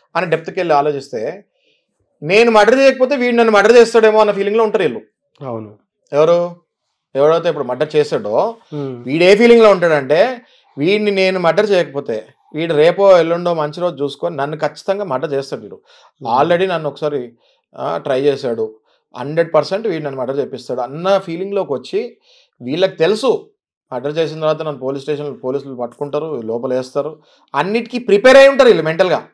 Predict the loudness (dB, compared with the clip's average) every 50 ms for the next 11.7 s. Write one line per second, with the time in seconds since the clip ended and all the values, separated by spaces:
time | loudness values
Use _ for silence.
0 | _ _ -16 -12 -10 -10 -8 -8 -10 -10 -8 -4 0 2 2 4 2 0 -2 -2
1 | -4 -2 -2 -2 -4 -4 -4 -6 -10 -8 -6 -2 0 0 0 0 -2 -4 -4 -6
2 | -10 -10 -10 -10 -10 -8 -8 -8 -8 -10 -10 -10 -10 -10 -10 -10 -10 -10 -12 -16
3 | _ _ _ _ _ _ _ _ _ 0 4 6 6 6 4 2 -2 -2 -2 -2
4 | -2 -4 -4 -6 -4 -4 -4 -2 -2 -2 -2 -2 -2 0 2 2 2 0 0 -2
5 | -4 -4 -4 -4 -6 -4 -4 -4 -4 -4 -8 -10 -10 -12 _ -16 -16 -14 -14 -14
6 | -12 -10 -10 -6 -4 -4 -4 -4 -4 -6 -6 -6 -6 -8 -8 -8 -10 -10 -12 -16
7 | -20 _ _ _ _ _ _ _ _ _ _ _ _ _ _ _ -10 -6 -4 -4
8 | -4 0 4 4 4 4 4 2 2 2 2 0 0 0 0 0 0 -2 -2 0
9 | 0 -2 -2 -4 -8 -14 -18 _ _ _ _ _ _ -20 -18 -16 -8 -2 0 0
10 | 2 4 4 6 6 4 4 4 2 2 2 2 0 0 2 2 2 2 2 2
11 | 2 2 0 0 0 0 0 2 2 2 2 2 0 -4